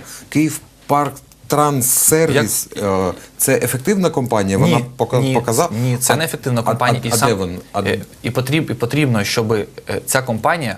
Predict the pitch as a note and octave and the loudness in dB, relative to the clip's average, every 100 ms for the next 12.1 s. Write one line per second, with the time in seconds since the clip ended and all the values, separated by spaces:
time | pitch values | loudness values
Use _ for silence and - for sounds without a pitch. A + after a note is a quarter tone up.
0 | - G2+ A#2 C3+ - - G2+ F2 - - | -10 -4 0 0 0 -4 -6 -10 -14 -10
1 | - G#2+ F#2 - F#2+ F2 A2+ G#2 G#2+ A2+ | -2 -2 -2 -6 -10 -4 0 0 2 0
2 | - - G2 - - F#2+ B2+ C#3+ B2+ C#3+ | -2 -4 -2 -4 -8 0 2 2 2 0
3 | B2 G2 G2 G2+ - - G#2+ - B2+ A#2+ | 0 -2 -2 -2 -2 -4 -4 0 0 0
4 | A2+ G#2+ G#2 A2+ A2+ D#3 G#3 A#2+ G2+ G2 | 0 0 2 2 2 0 -2 -6 -6 -12
5 | - - - - - - - - - - | -20 -20 -20 -20 -20 -20 -20 -20 -20 -20
6 | - - G#2+ - A#2+ - - G2+ A2 A2 | -12 -4 -2 0 -2 -2 -2 0 2 0
7 | G2+ F#2+ G2+ A2 G2+ G#2+ G2+ A#2+ A2 G2 | 0 -2 -2 -2 -2 -4 -2 0 0 -2
8 | G2 G#2 G2+ F#2+ G2+ F#2+ F2+ F#2 G#2 G#2 | -2 -2 -2 -2 -2 -2 -2 -4 -2 0
9 | - G2 F2+ F#2+ F#2 - D3+ D#3+ - A2 | 0 0 -2 -4 -6 -4 -2 -2 -4 -6
10 | G#2+ - G2+ G2 F#2+ - G#2+ - - A#2 | -6 -4 -4 -4 -8 -6 -6 -4 -2 0
11 | A2+ - - G#2+ A#2 A2+ G2 F#2 F#2+ C3+ | 0 -2 -4 -4 0 0 0 -4 -4 -2
12 | F#3+ | -2